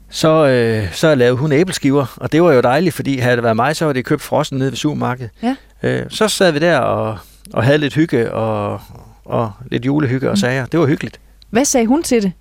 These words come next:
Speaker 2: Kunne hun forestille sig at være statsminister i Danmark? Er det slet ikke sådan noget, I, I snakker om,
Speaker 1: Helt,
Speaker 2: øh?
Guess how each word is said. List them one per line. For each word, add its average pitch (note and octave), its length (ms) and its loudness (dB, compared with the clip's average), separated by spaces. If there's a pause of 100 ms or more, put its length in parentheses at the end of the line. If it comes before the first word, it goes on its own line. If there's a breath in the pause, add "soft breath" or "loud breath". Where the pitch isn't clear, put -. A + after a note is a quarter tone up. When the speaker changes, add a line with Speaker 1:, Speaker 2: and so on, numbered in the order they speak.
Speaker 2:
Kunne A#3+ 160 2
hun E4 140 2
forestille C4+ 420 0
sig G#3 140 0
at F3 100 0
være F3 220 2
statsminister G#3 680 0
i F#3 180 0
Danmark? A#3 280 0 (280)
Er - 60 0
det A#3+ 80 2
slet E4+ 100 4
ikke D#4+ 80 -2
sådan E4+ 140 0
noget, D#4 260 -2
I, A#3 60 -2
I A#3+ 40 0
snakker C#4+ 320 -2
om, A#3+ 160 0
Speaker 1:
Helt, A3 180 2
Speaker 2:
øh? G#3 100 -4